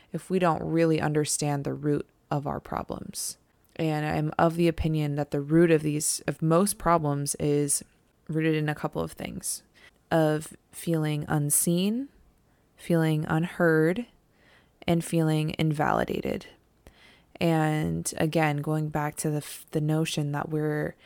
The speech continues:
we exist in a very gaslit society. If you don't know what gaslit means, please pause this episode and go look it up real fast. <laughs> I promise you'll be better off for it.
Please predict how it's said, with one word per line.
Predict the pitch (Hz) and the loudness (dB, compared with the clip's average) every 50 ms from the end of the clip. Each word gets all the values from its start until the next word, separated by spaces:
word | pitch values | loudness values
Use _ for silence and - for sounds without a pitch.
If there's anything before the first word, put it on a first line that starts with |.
| - - - - _ _ - | -20 -20 -20 -20 _ _ 0
we | 170 165 | 0 0
exist | 151 151 - 170 165 - - - | 0 0 0 0 0 0 0 0
in | 156 156 | 0 0
a | 147 | 0
very | 151 151 151 147 151 151 151 156 - - - 156 147 | 2 2 2 2 2 0 0 -2 -4 -6 -6 -4 -2
gaslit | 143 165 156 147 151 156 - - - 160 151 151 156 156 - - - - - - _ _ - - _ _ | 0 2 2 2 2 0 0 -2 -2 0 0 2 2 0 0 -2 -6 -10 -10 -10 _ _ -20 -20 _ _
society. | - - - 160 - - 160 147 160 185 185 170 165 - - - - 175 180 - - | -10 -8 -4 -2 0 0 2 2 2 4 2 2 0 -2 -6 -8 -8 -10 -10 -8 -6
If | 190 156 - | -6 -4 -2
you | 170 | 0
don't | 165 165 165 | 0 2 2
know | 165 160 | 2 0
what | 160 - | 0 0
gaslit | 160 160 147 151 143 - - 156 151 - - | 0 0 0 0 0 0 0 0 0 0 2
means, | 156 151 151 151 156 160 - - - | 0 2 2 2 0 -2 -2 -4 -8
please | - - - 170 160 160 156 156 - | -8 -4 0 0 2 2 2 0 -4
pause | - - 156 151 151 139 | -6 -4 -4 -4 -4 -4
this | - 170 147 - - | -6 -8 -6 -4 -4
episode | 165 - 156 - - 156 151 151 151 - - | -6 -4 -4 -4 -2 0 0 -2 -2 -4 -4
and | - 151 147 147 147 143 147 - | -6 -6 -4 -4 -6 -6 -8 -8
go | - 156 151 | -8 -6 -4
look | 151 156 156 - | -4 -4 -4 -6
it | - - | -8 -8
up | - - - | -8 -6 -4
real | - - 156 | -4 -4 -4
fast. | - - - - - - - - - - - 214 208 208 - - - - - 254 | -4 -6 -8 -8 -6 -6 -6 -4 -4 0 4 4 4 2 2 -12 -16 -16 -14 -14
<laughs> | 247 240 214 202 - _ _ _ - - | -14 -14 -16 -18 -20 _ _ _ -2 0
I | 165 165 | 0 2
promise | 156 170 151 151 156 156 165 - | 2 0 0 0 0 -2 -2 -2
you'll | 165 156 | 0 0
be | 156 151 | 0 0
better | 156 151 151 - - | 0 2 2 4 4
off | - - - | 4 2 2
for | - - - 69 - | -2 -4 -4 -2 -2
it. | - - - - | -2 -4 -6 -8